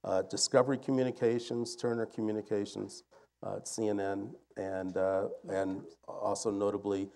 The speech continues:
headed New York Times dot com. So, uh, to start us off, I'm gonna ask, uh, Bob to, uh, just give us an overview of social media, and particularly the combination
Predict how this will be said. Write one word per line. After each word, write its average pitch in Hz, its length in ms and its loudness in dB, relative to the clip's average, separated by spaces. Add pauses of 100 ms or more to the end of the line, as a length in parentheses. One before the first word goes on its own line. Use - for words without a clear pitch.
(240)
headed 110 360 4
New 104 120 0
York 104 240 4
Times 95 340 -2
dot 92 280 0
com. 90 300 -4 (680)
So, 123 640 12 (160)
uh, 120 380 8 (680)
to - 100 0
start 156 300 10
us - 160 4
off, 135 340 12
I'm 113 160 6
gonna 110 160 6
ask, 113 300 8
uh, 110 320 6 (420)
Bob 127 420 12
to, 107 500 6
uh, 107 120 12
just 170 300 2
give 175 140 4
us 165 200 2
an 123 80 2
overview 117 580 4 (400)
of 117 120 2
social 151 360 4
media, 127 460 6
and 127 180 0
particularly 156 540 2
the 113 100 2
combination 120 760 0